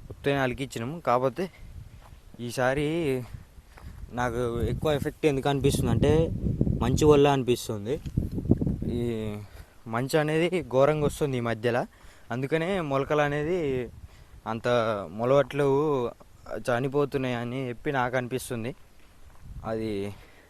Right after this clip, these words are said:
ఎంతవరకు కరెక్టా కాదా అనేది కామెంట్ చేయండి. ఇంకా వచ్చేసి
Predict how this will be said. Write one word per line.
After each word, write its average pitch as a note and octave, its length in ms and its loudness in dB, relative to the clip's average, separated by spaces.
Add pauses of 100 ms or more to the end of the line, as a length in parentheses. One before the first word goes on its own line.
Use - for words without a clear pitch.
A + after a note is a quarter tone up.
(380)
ఎంతవరకు C3+ 420 0
కరెక్టా C#3 400 0
కాదా B2 260 4
అనేది B2+ 220 0
కామెంట్ B2 380 2
చేయండి. A2+ 360 -2 (1000)
ఇంకా A#2+ 400 0
వచ్చేసి D3 600 -2